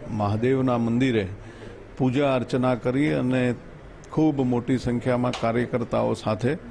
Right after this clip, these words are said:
મામલતદાર કચેરી જઈને આજે અમે ફોર્મ નામાંકન કરીશું.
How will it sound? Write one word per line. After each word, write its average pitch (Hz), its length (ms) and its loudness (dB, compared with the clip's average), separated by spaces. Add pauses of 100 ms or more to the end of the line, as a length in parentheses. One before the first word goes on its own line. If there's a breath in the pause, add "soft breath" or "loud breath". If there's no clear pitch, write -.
(500 loud breath)
મામલતદાર 131 540 2
કચેરી 123 400 0
જઈને 113 280 2
આજે 113 260 2
અમે 113 180 0
ફોર્મ 113 380 0 (220)
નામાંકન 107 680 0
કરીશું. 113 680 0